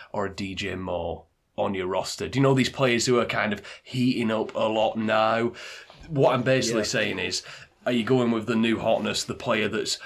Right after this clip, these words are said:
Speaker 1: on a bit of a heater at the minute? Are you sticking with the guys that you drafted early and that kind of got you there in the first place? 'Cause these are decisions that people are gonna have to make in terms of guys that have been on the bench and heating up versus guys that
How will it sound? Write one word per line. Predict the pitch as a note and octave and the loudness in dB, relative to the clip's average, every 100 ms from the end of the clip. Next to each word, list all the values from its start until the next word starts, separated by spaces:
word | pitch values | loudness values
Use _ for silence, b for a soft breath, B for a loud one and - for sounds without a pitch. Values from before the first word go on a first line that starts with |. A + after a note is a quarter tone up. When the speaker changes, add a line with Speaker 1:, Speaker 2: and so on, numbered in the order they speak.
| - | -2
Speaker 1:
on | B2 | 0
a | A2 | 2
bit | A#2+ | 2
of | A#2 | 2
a | - | 0
heater | B2 A2+ G#2+ | 2 2 2
at | G#2 | 2
the | |
minute? | A2 B2 A2 G2+ B B A#2 | 2 4 2 0 B B 0
Are | |
you | A2 G2+ | 2 2
sticking | - - B2 - A2 | 0 0 0 0 0
with | G#2+ G2+ | 0 -2
the | |
guys | G#2+ G#2+ G2+ G#2 G#2 | -2 0 2 0 -2
that | G#2 | -4
you | G2 | -4
drafted | G2+ A#2 C3+ - A#2+ | 0 2 0 0 0
early | A2 G2 F#2 F2 F2 B B - | 2 2 0 -2 -4 B B -6
and | G2 F#2+ | -4 -4
that | F#2 | -6
kind | - G2+ | -4 -2
of | F#2+ F#2+ | -4 -4
got | A2 G2 G#2 | -2 -2 -2
you | F#2 | -4
there | F#2 F2+ | -2 -2
in | F2+ | -4
the | - | -6
first | G#2 - | -8 -6
place? | F2+ E2+ | -4 -4
'Cause | G2+ F#2+ | -4 0
these | B2+ C3 | 2 2
are | |
decisions | B2 A#2+ B2+ A2+ G#2+ | 0 0 -2 -2 -4
that | A2+ | -4
people | A2 G#2+ G#2 | -4 -4 -4
are | |
gonna | G#2 | -2
have | G2+ G#2 - | -2 -4 -4
to | G2+ | -4
make | G2 F#2+ F#2 | -2 -2 -4
in | G2+ - | -6 -6
terms | G#2+ F2+ G2 | -6 -6 -6
of | F#2 B B - | -8 B B -2
guys | A2+ A2+ A2+ | 2 2 2
that | A2 | 0
have | G#2 | 0
been | A2 | 0
on | A2 | 0
the | A2 | 0
bench | G#2+ G#2 G2 - | 0 -2 -2 -4
and | B2 | -6
heating | G#2 G2 F#2+ | -4 -4 -2
up | F#2 D#2+ B B - | -2 -4 B B -8
versus | A2+ A2 G2 | -6 -6 -4
guys | - G2 F#2+ F#2+ - | 0 2 2 0 -2
that | G2+ - | -2 -2